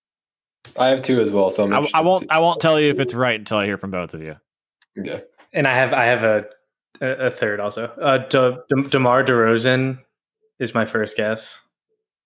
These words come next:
Speaker 2: Okay, I'm only giving you two. You only get two.
Speaker 3: And then I feel like this is going way too far back, but Vince Carter.
Speaker 2: Okay. Don?
Speaker 1: I'm going with DeMar DeRozan and Marc Gasol.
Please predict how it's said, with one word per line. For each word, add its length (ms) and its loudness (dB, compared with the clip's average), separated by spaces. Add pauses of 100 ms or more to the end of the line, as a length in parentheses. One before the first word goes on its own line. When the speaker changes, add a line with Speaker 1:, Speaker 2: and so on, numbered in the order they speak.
Speaker 2:
Okay, 200 -2
I'm 140 2
only 160 4
giving 160 2
you 120 0
two. 300 -6
You 80 -2
only 120 -2
get 120 -6
two. 240 -8 (1300)
Speaker 3:
And 220 2
then 520 2 (500)
I 80 0
feel 180 2
like 140 0
this 220 -2
is 60 -10
going 280 2
way 140 2
too 160 -8
far 260 0
back, 480 -8 (340)
but 160 0
Vince 220 -4
Carter. 460 -8 (1080)
Speaker 2:
Okay. 260 0 (340)
Don? 320 2 (680)
Speaker 1:
I'm 220 0
going 380 2
with 560 -2 (680)
DeMar 300 2
DeRozan 680 2
and 440 -4
Marc 260 0
Gasol. 440 -4